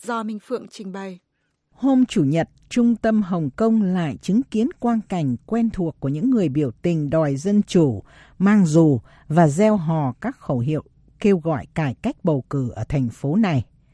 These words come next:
Speaker 2: Đây là cuộc tụ tập đầu tiên từ hơn một tháng và thu hút một đám đông nhiều thành phần, đi tuần hành sau một biểu ngữ với hàng chữ, đà đảo dân chủ giả hiệu,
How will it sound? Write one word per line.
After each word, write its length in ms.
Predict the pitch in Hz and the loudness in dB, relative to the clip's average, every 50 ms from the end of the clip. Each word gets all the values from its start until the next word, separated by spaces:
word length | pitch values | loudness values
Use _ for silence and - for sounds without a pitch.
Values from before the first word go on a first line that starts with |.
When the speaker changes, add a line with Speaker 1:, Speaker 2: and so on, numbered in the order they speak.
| _ _ _ _ _ _ _ _ _ _ - | _ _ _ _ _ _ _ _ _ _ -4
Speaker 2:
Đây 220 | - 247 277 269 | -2 0 2 2
là 120 | 254 233 185 | 2 0 0
cuộc 300 | - - 170 - - - | -2 -2 -2 -4 -2 -2
tụ 160 | - 185 - | 0 0 0
tập 280 | - - 185 165 - - | 0 -2 -2 -2 -2 0
đầu 180 | 160 160 151 143 _ | 0 0 0 0 _
tiên 260 | - 233 233 220 208 190 _ | 0 2 2 2 2 0 _
từ 200 | - 180 160 151 | -2 0 0 0
hơn 320 | 143 135 196 220 202 190 170 | 0 0 0 2 2 2 2
một 120 | 143 131 - | 0 -2 -6
tháng 320 | - - 160 147 151 185 269 381 _ _ _ _ - _ _ | -8 -8 -6 -4 -2 -4 -4 -4 _ _ _ _ -20 _ _
và 320 | - 170 196 190 180 175 170 - | -6 -4 -2 -2 -2 -2 -4 -4
thu 160 | - 233 226 | -2 -2 0
hút 240 | 233 294 349 - - | 0 0 -2 -2 -4
một 140 | 175 151 - | -6 -4 -4
đám 260 | - 151 151 190 247 240 | -4 -4 -2 0 0 0
đông 320 | 233 220 208 196 165 160 | 0 0 0 0 2 2
nhiều 180 | 175 165 151 135 | 2 2 2 0
thành 240 | - 151 151 143 | -2 -4 -4 -4
phần, 300 | 131 - - 160 143 127 110 - _ - - - - - _ - | -2 -2 0 0 0 -2 -4 -6 _ -20 -20 -20 -20 -20 _ -4
đi 180 | 196 247 240 220 _ | 0 0 0 0 _
tuần 200 | - 180 160 151 | -2 -2 -2 -2
hành 340 | 143 147 170 156 143 135 127 | -2 -4 -4 -4 -2 -2 -4
sau 260 | 127 - - 208 208 | -4 -6 -4 -4 -2
một 140 | 202 170 135 104 | -2 -2 -2 -4
biểu 200 | 117 147 143 123 | -4 -4 -4 -2
ngữ 300 | 113 131 143 151 143 208 247 | -2 -2 -2 -2 -2 -2 -2
với 100 | 262 262 | -2 -2
hàng 260 | 233 214 170 147 131 | -2 -2 -2 -4 -4
chữ, 380 | - - - 170 110 185 285 359 _ - - - - _ - | -4 -4 -4 -4 -2 -2 -4 -4 _ -12 -20 -20 -20 _ -4
đà 180 | 156 170 165 | -2 0 0
đảo 280 | 139 139 151 139 131 127 | 0 0 0 -2 -2 -4
dân 260 | 120 - 208 208 190 175 | -2 0 0 0 0 0
chủ 240 | - - 156 127 113 | -2 -4 -4 -4 -4
giả 180 | 110 131 127 120 | -6 -8 -8 -4
hiệu, 260 | 113 147 165 165 - | -2 0 0 -2 -2